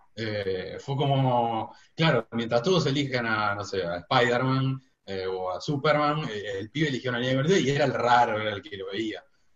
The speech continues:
Eh, bueno, hay que tenerle menos miedo a eso. Entonces, a esos padres, por ejemplo,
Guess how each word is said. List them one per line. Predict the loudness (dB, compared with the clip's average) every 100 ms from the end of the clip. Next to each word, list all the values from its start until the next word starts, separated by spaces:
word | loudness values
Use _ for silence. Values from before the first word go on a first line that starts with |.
| _
Eh, | -2 0 0 -2 0
bueno, | 2 2
hay | 0
que | -4
tenerle | -4 -2 -2 -2
menos | -4 -4 -4 -4
miedo | -2 2 2 4
a | 2
eso. | 0 -2 -14
Entonces, | _ -8 -2 -2 -2 -8 -16
a | -14 -2
esos | 0 0 -2
padres, | 0 2 2
por | -2 -4
ejemplo, | -2 -2 0 -2 -6